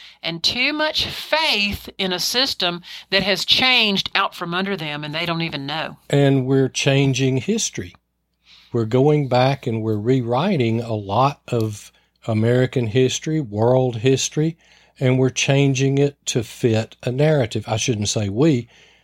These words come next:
Speaker 2: because I wouldn't be changing anything. Slavery is part of American history. It's part of world history. It's been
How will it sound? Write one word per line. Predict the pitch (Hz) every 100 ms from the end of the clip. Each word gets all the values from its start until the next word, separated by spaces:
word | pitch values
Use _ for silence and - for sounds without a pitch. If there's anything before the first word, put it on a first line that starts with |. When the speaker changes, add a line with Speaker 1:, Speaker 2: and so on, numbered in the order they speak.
| _ -
Speaker 2:
because | 120 127 120 101 - -
I | - - 131
wouldn't | 147 123 110 107
be | 104
changing | - 120 120 104 110 117
anything. | 160 175 - 104 90 - _ _ _ _ _ _ _ _ _ -
Slavery | - - 123 131 147 147 156 160 160
is | 160 139 123 120 113 - - -
part | 151 151 151
of |
American | 139 143 147 147 - 131
history. | 165 170 - 117 104
It's | 107
part | - 135 135 131
of | 117
world | 117 151 170 143 95
history. | 107 - - 104
It's | 104 -
been | - 127 123 113